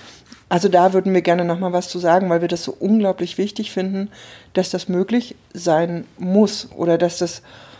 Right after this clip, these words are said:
also dass wir eigentlich finden, dass das eine Grundlage ist, das überhaupt aufzumachen, dass es mehr gibt als diese eine Person.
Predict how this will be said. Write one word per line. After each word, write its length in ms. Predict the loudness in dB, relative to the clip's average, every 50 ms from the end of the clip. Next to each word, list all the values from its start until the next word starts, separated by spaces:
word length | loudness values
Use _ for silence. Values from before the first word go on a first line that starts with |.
| -20 -20 -20 _ _ _ _ _ _ _ _ _ _ _ _ _
also 160 | -2 0 0
dass 200 | 0 -2 -2 0 2
wir 100 | 2 4
eigentlich 300 | 4 2 2 0 -2 -2
finden, 240 | -2 -2 0 0
dass 140 | 0 -2 -2
das 120 | -4 -6 -6
eine 100 | -6 -8
Grundlage 600 | -8 -2 2 4 4 4 4 4 4 4 4 4
ist, 280 | 2 0 -2 -4 -4 -6
das 100 | -8 -8
überhaupt 380 | -8 -6 -2 0 0 0 0 2
aufzumachen, 500 | 2 2 2 0 -4 -4 -4 -2 -2 -2
dass 120 | -2 -2 -2
es 160 | -4 -4 -2
mehr 320 | 0 2 4 4 4 4
gibt 340 | 2 0 -2 -2 -2 -2 -2
als 220 | 0 0 -2 -2 -4
diese 240 | -4 -2 0 2
eine 200 | 2 2 2 0
Person. 480 | -2 -4 -6 -6 -2 -2 -2 -2 -4 -8